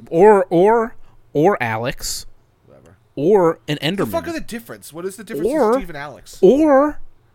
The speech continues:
Speaker 1: or a zombie.
Speaker 2: What's the difference between
Speaker 1: Got
Speaker 2: Steve
Speaker 1: it?
Speaker 2: and <laughs> Alex?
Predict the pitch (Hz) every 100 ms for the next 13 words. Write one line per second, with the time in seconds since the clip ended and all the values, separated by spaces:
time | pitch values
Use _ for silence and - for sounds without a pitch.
0 | _ - 202 302 285 262 294 - _ _
1 | _ _ - 160 160 202 214 - 117 -
2 | - - _ _ _ _ _ _ _ _
3 | _ _ _ _ _ _ _ _ _ _
4 | _ _ _ _ _ 170 208 247 240 120
5 | 117 156 185 175 143 190 - 190 143 -
6 | - -